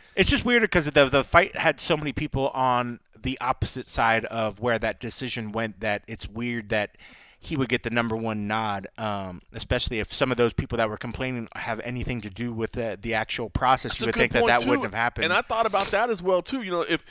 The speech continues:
Speaker 2: if Sean comes in and starches number one,
Speaker 1: Yeah.
Speaker 2: maybe you go, <sighs> "Can't deny him." I mean,
Speaker 1: Can't
Speaker 2: it was
Speaker 1: deny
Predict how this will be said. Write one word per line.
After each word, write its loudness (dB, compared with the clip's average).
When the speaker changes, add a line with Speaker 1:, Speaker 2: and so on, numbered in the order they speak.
Speaker 2:
if 0
Sean -2
comes -2
in -2
and -10
starches -2
number 0
one, -2
Speaker 1:
Yeah. 4
Speaker 2:
maybe 2
you -2
go, 4
<sighs> -10
"Can't -4
deny 2
him." -2
I -10
mean, -6
Speaker 1:
Can't 0
Speaker 2:
it -
was 0
Speaker 1:
deny 4